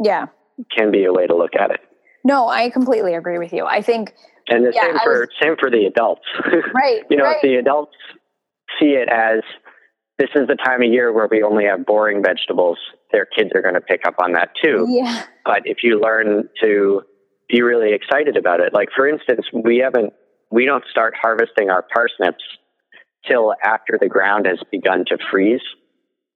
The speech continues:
Speaker 2: because they get so sugary and sweet. And we have shareholders who are waiting, you know, they're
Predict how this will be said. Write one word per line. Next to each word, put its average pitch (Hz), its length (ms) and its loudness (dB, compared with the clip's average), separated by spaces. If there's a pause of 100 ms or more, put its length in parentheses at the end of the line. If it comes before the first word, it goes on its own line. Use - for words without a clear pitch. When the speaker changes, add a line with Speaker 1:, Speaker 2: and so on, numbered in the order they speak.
(220)
Speaker 2:
because 110 340 0
they 104 120 2
get 104 160 0 (180)
so 113 220 2 (200)
sugary 98 520 0
and 92 180 -2 (120)
sweet. 117 280 0 (560)
And 101 120 -4
we 110 140 2
have 107 160 -2
shareholders 127 640 0 (120)
who 110 380 2 (720)
are 113 160 0
waiting, 107 640 0 (400)
you 123 80 0
know, 113 120 2
they're 110 140 0